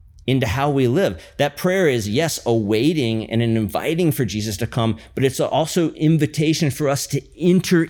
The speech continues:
in with the Spirit of God and be the body of Christ, be filled with the Spirit, and go out and bring healing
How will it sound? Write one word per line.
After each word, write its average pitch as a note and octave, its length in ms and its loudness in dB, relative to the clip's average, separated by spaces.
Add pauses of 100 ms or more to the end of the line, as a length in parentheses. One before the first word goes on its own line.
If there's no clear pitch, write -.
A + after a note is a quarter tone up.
in E3 500 2
with A#2+ 140 -2
the C#3 80 -4
Spirit E3 460 0
of A#2+ 100 -2
God D3+ 340 -4
and B2+ 260 0
be G3+ 280 0
the D#3+ 140 2
body E3+ 460 -4
of B2 140 -4
Christ, F#3 600 -8 (180)
be F3 100 0
filled F#3 440 2
with E3 140 -2
the D#3+ 80 -2
Spirit, E3 560 0 (160)
and D3 140 2
go D#3+ 200 0
out E3 180 -2
and C#3+ 120 0
bring D3 220 0
healing F#3 800 0